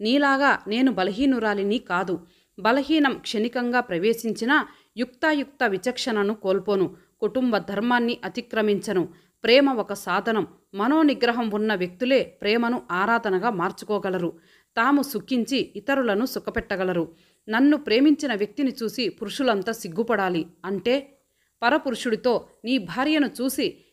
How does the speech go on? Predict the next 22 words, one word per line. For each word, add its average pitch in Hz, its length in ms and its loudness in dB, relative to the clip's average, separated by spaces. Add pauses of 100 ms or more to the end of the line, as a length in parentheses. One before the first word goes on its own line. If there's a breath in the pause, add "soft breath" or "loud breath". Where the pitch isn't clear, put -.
(120)
నిజానిజాలు 254 640 2
తెలుసుకోకుండా 214 800 -2 (140)
ఇంతగా 233 320 0
గింజుకుంటున్న 214 800 -2
నువ్వు, 190 500 0 (300 loud breath)
పరస్త్రీలతో 269 800 0 (100)
నువ్వు 226 220 -4
తిరిగితే 240 720 -4
నీ 240 120 -2
భార్య 254 440 0 (120)
ఎంత 214 220 -4
బాధపడుతుందోనని 220 1120 -2 (300 soft breath)
ఒక్క 220 240 -6
క్షణం 262 500 -2
ఆలోచించావా? 220 760 -2 (320 soft breath)
నీ 277 120 2
పురుషాహంకారానికి 226 1080 -2
గుణపాఠం 226 520 -4
చెప్పాను. 202 480 -2 (380 soft breath)
అయితే 214 440 0
నన్ను 247 200 2
క్షమిస్తున్నావా? 220 840 -2